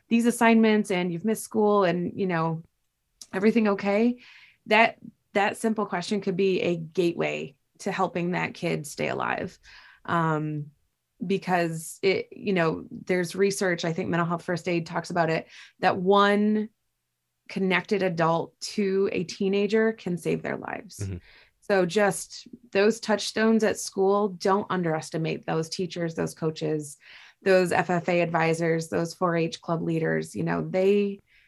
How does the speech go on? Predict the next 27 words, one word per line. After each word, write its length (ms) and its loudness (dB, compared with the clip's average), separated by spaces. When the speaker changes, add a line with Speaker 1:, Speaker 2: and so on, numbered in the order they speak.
Speaker 1:
they 180 6
have 220 -2
a 60 0
really 360 2
important 420 0
role 240 2
in 100 0
that 180 0
student's 340 -8
life. 380 -4
And, 340 -4
you 80 0
know, 220 4
stress, 720 -2
again, 580 4
it, 120 -2
it 260 -2
spills 320 2
over 240 2
from 420 -2
the, 360 4
the 100 -2
family 300 2
farm 380 2
into 220 0
the 80 0
house, 540 -2